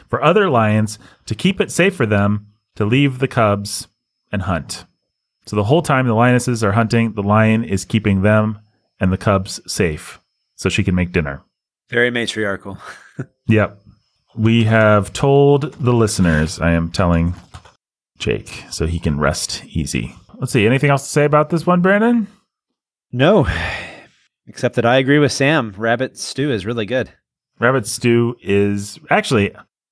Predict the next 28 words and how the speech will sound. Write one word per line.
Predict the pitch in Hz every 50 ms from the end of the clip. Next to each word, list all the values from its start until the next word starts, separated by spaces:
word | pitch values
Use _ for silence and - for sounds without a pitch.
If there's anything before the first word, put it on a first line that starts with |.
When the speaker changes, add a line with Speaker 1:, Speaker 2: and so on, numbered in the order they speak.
| _ _ _
Speaker 1:
is | 117 131
it? | 180 311 349 - - - - _ _ _ _ -
Is | 135
it | 165 151
really? | 131 147 185 226 269 - _ _ _ _ _ _ _ _ _ _ _ -
I | 151
Speaker 2:
I | 190
Speaker 1:
don't | 285 254
Speaker 2:
don't | 196
know. | 165
Speaker 1:
think, | 151 143 143 - - - _ _ _ _ _ -
I've, | 143 196 175 -
I've | 151 170 147
eaten | 160 180 185 107 110 104
rabbit | 104 113 120 110 107 101 101 -
and | 107 104
I | 107 107
found | 104 - 113 110 107 104
it | 92
to | - 101
be | 95 107 101 98 101 98 98 95 90 - _ _ _ _ -
like | 107 101 98 95 87 -
a | 90 90 92 92 92 85
drier, | - 98 101 98 92 98 104 98 95 95
more | 95 95 98 95
boring | 90 87 90 90 95 98 95 95 95 92 90 90 90 90 - _ _ _ _ _ _ _ _ _ _
chicken. | - - 110 - 92 90 98 98 92 _ _ _ _ _ _ _ _ _
Speaker 2:
Huh. | - 104 101 87 -